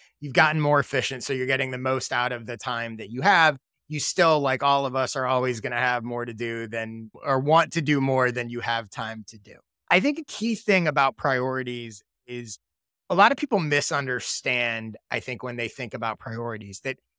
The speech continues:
they approach it as asking themselves the question of, "Is this thing important? Is doing this thing important? Is this a priority for me?"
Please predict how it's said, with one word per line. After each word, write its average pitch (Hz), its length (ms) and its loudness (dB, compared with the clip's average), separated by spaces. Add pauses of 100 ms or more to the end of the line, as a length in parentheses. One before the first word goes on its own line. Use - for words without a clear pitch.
they 165 280 4
approach 160 460 0
it 139 300 -2
as 131 280 0
asking 135 420 0
themselves 131 520 -4
the 131 100 -14
question 127 580 -6
of, 117 340 -4 (100)
"Is 160 240 0
this 156 280 -2
thing 135 240 -4
important? 120 520 -12 (460)
Is 165 240 4
doing 165 320 2
this 151 180 -2
thing 139 200 -4
important? 127 560 -6
Is 131 220 -2
this 131 200 -4
a 127 60 -12
priority 110 560 -6
for 107 160 -20
me?" 104 240 -20